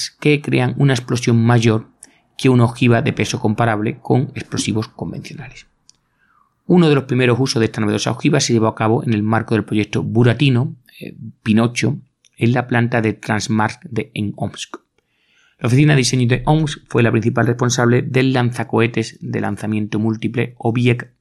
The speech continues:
seis tres cuatro B R S Z O, mientras que Splav, la principal planta de artillería de cohetes soviético en la localidad de Tula,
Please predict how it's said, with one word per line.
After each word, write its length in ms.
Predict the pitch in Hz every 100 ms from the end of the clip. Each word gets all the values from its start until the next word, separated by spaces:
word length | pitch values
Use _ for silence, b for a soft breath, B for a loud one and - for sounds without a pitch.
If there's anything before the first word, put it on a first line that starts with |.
| _
seis 520 | - - 113 107 - -
tres 240 | 107 101
cuatro 400 | _ 104 - 101
B 400 | 107 120 123 - -
R 220 | 117 110
S 960 | - 104 104 _ - 123 113 120 123
Z 320 | - - - -
O, 200 | 143 _ _ b b b b b b b
mientras 540 | 151 160 147 156 151 -
que 400 | 147 147 - _ -
Splav, 420 | - - 156 143 - _ -
la 80 | -
principal 380 | 110 110 113
planta 260 | 117 117 110
de 100 | 104
artillería 300 | 117 110 113
de 80 | 107
cohetes 260 | 107 110
soviético 440 | 107 110 - - 107
en 80 | 98
la 280 | 95 98 101
localidad 320 | 104 101 113
de 80 | 127
Tula, 340 | 143 135